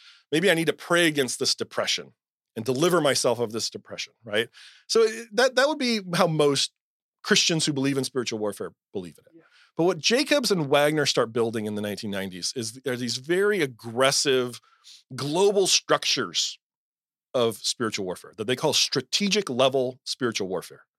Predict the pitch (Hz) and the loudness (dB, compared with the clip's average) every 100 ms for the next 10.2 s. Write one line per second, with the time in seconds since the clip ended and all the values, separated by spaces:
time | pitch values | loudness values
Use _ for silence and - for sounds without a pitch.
0 | _ _ _ _ _ - 127 185 139 135 | _ _ _ _ _ -4 0 2 2 -2
1 | - 202 233 233 233 208 247 311 - 156 | -2 0 2 2 2 2 2 2 0 2
2 | 120 117 117 120 113 120 117 120 190 196 | 2 0 -4 -2 0 2 0 -2 -4 -6
3 | _ _ _ _ _ 131 135 135 127 - | _ _ _ _ _ 0 4 4 2 -2
4 | _ - 123 - - 190 220 208 196 175 | _ -8 -8 -2 4 4 4 2 2 2
5 | 165 156 143 151 - 175 196 196 233 214 | 4 2 2 0 2 4 4 4 0 0
6 | - - - _ _ 139 135 156 131 - | -2 -2 -4 _ _ -2 2 2 2 4
7 | 147 165 190 202 - _ _ _ _ _ | 6 6 4 0 -4 _ _ _ _ _
8 | 135 139 143 139 127 165 180 180 165 143 | 0 2 2 2 2 2 2 4 2 2
9 | - 127 127 120 160 220 156 104 151 185 | 0 0 0 0 2 4 4 2 0 -2
10 | - - | -6 -10